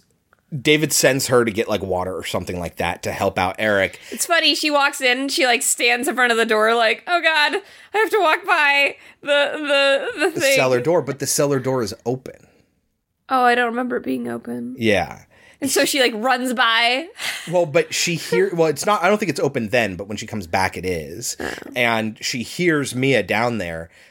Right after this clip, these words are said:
Speaker 1: like, as Mia asking for help. And so Natalie fucking goes.
Speaker 2: Yep, she
Speaker 1: She
Speaker 2: totally
Speaker 1: goes
Speaker 2: falls
Speaker 1: down into the
Speaker 2: for it.
Speaker 1: cellar.
Speaker 2: Totally falls for it.
Speaker 1: Just like we did in Until Dawn and got that girl's head ripped off.
Speaker 2: Yeah.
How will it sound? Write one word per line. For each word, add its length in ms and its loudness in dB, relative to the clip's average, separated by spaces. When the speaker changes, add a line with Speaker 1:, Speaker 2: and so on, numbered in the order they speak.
Speaker 1:
like, 280 -6
as 400 2
Mia 520 0
asking 420 -2
for 140 -6
help. 360 0
And 140 0
so 160 6
Natalie 400 2
fucking 560 -4
goes. 1080 0
Speaker 2:
Yep, 640 0
she 220 -6
Speaker 1:
She 140 -2
Speaker 2:
totally 500 2
Speaker 1:
goes 100 0
Speaker 2:
falls 100 2
Speaker 1:
down 340 2
into 180 2
the 100 2
Speaker 2:
for 120 2
it. 80 4
Speaker 1:
cellar. 840 2
Speaker 2:
Totally 440 0
falls 340 -6
for 300 -2
it. 60 -2
Speaker 1:
Just 140 -2
like 160 0
we 260 2
did 220 4
in 120 4
Until 340 2
Dawn 500 0
and 140 0
got 220 -6
that 160 0
girl's 240 0
head 260 0
ripped 340 0
off. 220 -6
Speaker 2:
Yeah. 800 -4